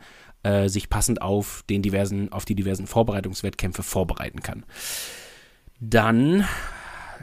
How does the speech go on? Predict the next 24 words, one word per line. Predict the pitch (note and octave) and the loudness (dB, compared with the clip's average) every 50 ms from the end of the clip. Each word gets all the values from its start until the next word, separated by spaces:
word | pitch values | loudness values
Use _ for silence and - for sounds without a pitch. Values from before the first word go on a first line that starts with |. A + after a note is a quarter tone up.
| - _ - | -18 _ -2
haben | - B2+ C#3 | 2 4 6
wir | C#3 C3 | 6 6
noch | C3 - | 6 6
eine | A#2+ B2 B2 | 6 4 4
Spezialisierung, | - - B2+ - - A2+ A2+ G#2+ A#2 C#3 D3 D3 C#3+ | 4 2 2 4 4 4 4 6 6 6 6 6 6
fällt | B2 - A2+ G#2 | 4 2 2 2
mir | G2+ G2+ | 2 2
auch | A#2+ | 4
noch | D3 D3+ | 4 4
ein, | D3 D3 E3 E3 - - - - - - - - - | 2 2 0 -2 -4 -8 -20 -20 -20 -20 -20 -8 0
äh, | G#2+ A2 A2 G#2+ G#2+ A2 G#2+ | 4 6 8 8 8 6 4
zum | - - A#2 A2 | 4 2 2 4
Thema | - - B2 B2 A#2+ A2+ | 4 6 6 6 8 8
Recovery | A2 A2+ A2+ - - D3+ D3+ D3 C#3 B2+ A#2 | 8 6 6 6 6 4 6 6 8 8 8
und | A2 G#2 | 8 6
Wiedereinstieg, | G#2+ - F3 G3+ - - F3+ F#3 - - - G3+ G#3 G#3 - - - - | 4 6 6 6 6 6 2 0 0 2 2 4 2 2 0 -6 -10 -8
so | - - B2 C#3 | -2 -2 0 2
haben | C#3+ D3 | 2 2
wir | D3 | 2
es | C#3 - | 2 4
genannt. | B2+ B2 C3 D3 E3 F3 - - - - - - - - - - - - - | 4 4 4 4 4 2 -2 -4 -14 -16 -20 -20 -20 -20 -20 -20 -20 -16 -6
Das | - G#2+ A#2+ - | 0 2 2 4
ist | D3+ D3 - | 4 2 4
letztendlich | B2 A#2+ - F2 A2+ D3 D3+ D3 C#3 C#3 C3+ C#3 - - - | 4 2 4 4 2 2 4 4 6 6 6 4 2 -4 -8